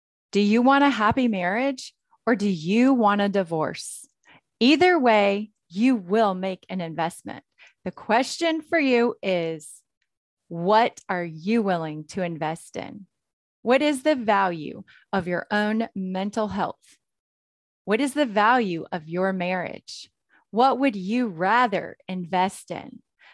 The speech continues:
I can tell you from personal experience and from what I have observed from working with my clients, making the investment in your own mental health and then in your marriage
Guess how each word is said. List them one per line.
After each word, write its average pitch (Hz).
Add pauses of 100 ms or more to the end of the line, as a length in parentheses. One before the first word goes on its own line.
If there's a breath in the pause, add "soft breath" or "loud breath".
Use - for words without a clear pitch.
(140 soft breath)
I 247
can 349
tell 269
you 160
from 180
personal 247
experience 190 (420 loud breath)
and 233
from 185
what 175
I 196
have 233
observed 185
from 190
working 180
with 175
my 175
clients, 160 (340 loud breath)
making 220
the 247
investment 185
in 175
your 170
own 202 (280 soft breath)
mental 185
health 208 (320 soft breath)
and 196
then 190 (100)
in 202
your 233
marriage 185